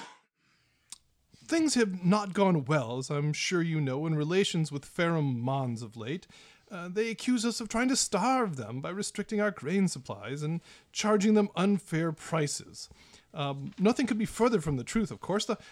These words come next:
the harvests have been poor these last few seasons, and while we were able to make up the difference with our reserve in the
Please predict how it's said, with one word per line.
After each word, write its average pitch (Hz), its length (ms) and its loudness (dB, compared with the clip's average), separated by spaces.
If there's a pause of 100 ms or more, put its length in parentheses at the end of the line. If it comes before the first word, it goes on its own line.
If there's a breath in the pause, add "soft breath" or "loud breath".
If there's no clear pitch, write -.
the 254 80 -2
harvests 330 340 2
have 302 80 -4
been 294 120 0
poor 247 500 -2 (140)
these 214 200 -2
last 156 240 0
few 139 160 -4
seasons, 143 560 -4 (580 soft breath)
and 202 260 4
while 220 200 2
we 240 140 2
were 226 80 0
able 214 220 4
to 202 100 -2
make 208 380 8
up 208 140 2
the 160 80 0
difference 160 500 -2
with 160 120 -6
our 147 100 2
reserve 147 580 0
in 143 100 0
the 123 100 -6